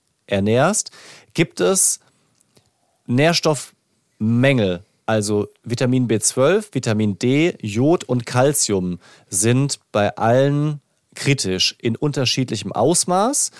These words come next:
aber alle weisen Mängel auf. Das heißt, ähm, egal wie du dich ernährst, solltest du bei deinem Kind mit dem Hausarzt zusammen checken, ob vielleicht eine Supplementierung mit Jod, Calcium,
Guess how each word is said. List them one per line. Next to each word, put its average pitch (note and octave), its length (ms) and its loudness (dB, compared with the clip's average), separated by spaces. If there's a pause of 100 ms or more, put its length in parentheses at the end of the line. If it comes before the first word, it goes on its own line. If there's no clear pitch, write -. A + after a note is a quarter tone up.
(220)
aber A#2 280 2
alle C#3+ 260 2
weisen G#2+ 360 0
Mängel A#2 260 0
auf. D#3 280 0
Das - 180 -6
heißt, A#2+ 360 0
ähm, A2 360 0 (240)
egal A2 320 2
wie C3+ 100 0
du D#3 80 0
dich C3+ 200 -2
ernährst, B2 640 0 (160)
solltest G2+ 340 -4
du A2 60 -10
bei G#2 100 -2
deinem G2 380 -2
Kind D#3+ 500 -4
mit G2 140 -8
dem F2 140 -6
Hausarzt G#2+ 440 -4
zusammen G2 360 -4
checken, - 360 -4
ob - 140 -8
vielleicht G#2 440 -2
eine G#2+ 260 0 (340)
Supplementierung A#2+ 920 0
mit - 280 -4 (520)
Jod, B2 580 2
Calcium, B2+ 800 0